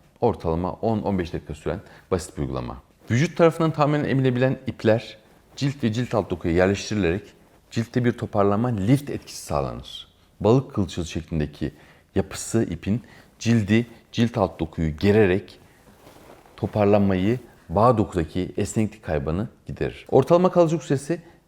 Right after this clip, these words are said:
bir buçuk, iki yıl civarındadır. Uygulama lokal anestezi eşliğinde yapılır. Hastalarda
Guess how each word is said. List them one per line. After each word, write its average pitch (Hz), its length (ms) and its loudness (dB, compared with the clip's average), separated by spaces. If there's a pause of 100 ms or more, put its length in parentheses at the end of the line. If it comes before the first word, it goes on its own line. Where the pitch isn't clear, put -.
(100)
bir 127 200 2
buçuk, - 200 -8
iki - 200 -6
yıl 90 80 0
civarındadır. 71 640 -2 (280)
Uygulama 147 580 4 (220)
lokal 120 260 6
anestezi 101 420 2
eşliğinde 78 360 -4
yapılır. 113 440 -4
Hastalarda 131 680 4